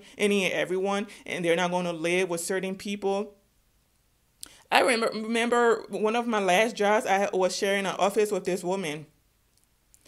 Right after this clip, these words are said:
And she got pissed off because I said I wouldn't date someone that was in the company. I was like, "I would never date that person. They're not my type." What is wrong with saying that?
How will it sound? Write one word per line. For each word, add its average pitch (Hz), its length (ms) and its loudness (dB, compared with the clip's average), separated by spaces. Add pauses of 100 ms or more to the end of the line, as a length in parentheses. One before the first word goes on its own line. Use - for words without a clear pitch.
(300)
And 208 140 2
she 233 120 -2
got 254 300 4
pissed 262 320 2
off 240 180 4
because 208 280 2
I 196 80 4
said 202 240 2
I 185 80 6
wouldn't 185 380 0
date 175 340 -2 (200)
someone 196 440 -2
that 185 120 4
was 165 280 0
in 202 180 -2
the 190 80 2
company. 175 600 -4 (1200)
I - 40 6
was - 80 2
like, 339 100 2
"I 214 140 8
would 262 160 4
never 202 280 2
date 202 300 0
that 165 180 0
person. 165 440 -4
They're 165 100 0
not 190 160 -2
my 175 140 -2
type." 190 400 -2 (960)
What 208 280 6
is 277 160 8
wrong 233 400 2
with 233 140 -2
saying 214 380 -2
that? 151 340 -2